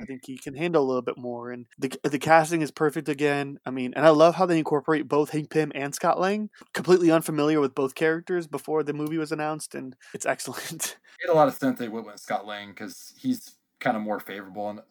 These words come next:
Speaker 2: as far as, like, the Ant-Man character goes. Like, usually the go-to Ant-Man is usually Scott Lang 'cause a lot of
Speaker 1: Well,
Speaker 2: people
Speaker 1: I
Speaker 2: don't
Speaker 1: think
Speaker 2: like him. <laughs>
Speaker 1: I think they also thought about, like, "Well, we already have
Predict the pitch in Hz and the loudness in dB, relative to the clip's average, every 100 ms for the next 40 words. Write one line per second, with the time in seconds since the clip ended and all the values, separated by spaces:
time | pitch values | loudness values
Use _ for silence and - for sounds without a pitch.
0 | _ - 120 - 107 101 92 98 104 95 | _ -14 -14 -2 -2 0 -4 -6 -4 -6
1 | 98 98 101 95 95 95 98 98 101 - | -6 -8 -8 -8 -8 -6 -6 -4 -8 -2
2 | 123 131 120 113 107 107 113 95 101 110 | 0 2 2 2 -2 -2 -4 -2 -2 0
3 | 110 101 87 - 104 92 92 - 90 92 | 0 -2 -6 -12 -12 -10 -12 -4 -4 -4
4 | 90 98 _ _ - 104 87 113 107 101 | -10 -16 _ _ -8 -8 -4 2 2 6
5 | 190 180 110 107 104 _ _ 98 95 107 | 6 6 4 0 -6 _ _ -4 -4 -4
6 | - - 240 160 - 180 170 185 202 196 | -2 2 2 2 -2 -6 0 2 6 8
7 | 170 - 156 139 151 135 131 127 135 127 | 8 6 0 4 4 4 4 2 2 -2
8 | 127 147 147 190 185 156 143 135 131 120 | -2 0 2 2 2 2 4 4 4 0
9 | - | -12